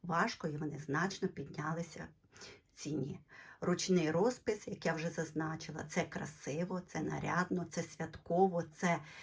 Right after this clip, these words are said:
від таких виробів віє теплом людських рук. Погляньте ще раз на цю вазу. Зараз я вам покажу, це музейний екземпляр. Зараз я вам покажу її, оскільки я її ідентифікувала.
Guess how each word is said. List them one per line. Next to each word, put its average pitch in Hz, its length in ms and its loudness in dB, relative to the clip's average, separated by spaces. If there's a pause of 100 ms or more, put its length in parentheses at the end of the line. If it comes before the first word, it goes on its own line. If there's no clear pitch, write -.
(260)
від 175 200 0
таких 165 380 0
виробів 208 540 2
віє 185 460 0 (180)
теплом 160 500 0 (180)
людських 160 680 -6
рук. - 500 -6 (2000)
Погляньте 226 680 8
ще 165 380 2
раз 226 280 -2
на 160 160 -2
цю - 260 -6
вазу. 127 380 2
Зараз 190 460 2
я 165 220 4
вам 160 260 -2
покажу, 160 600 0
це 208 160 2
музейний 151 640 2
екземпляр. 196 680 2 (520)
Зараз 156 340 -2
я 160 80 0
вам 147 140 -6
покажу 156 540 -4
її, 143 640 -2 (320)
оскільки - 480 -4
я 151 180 -2
її 151 360 -2
ідентифікувала. 160 1160 0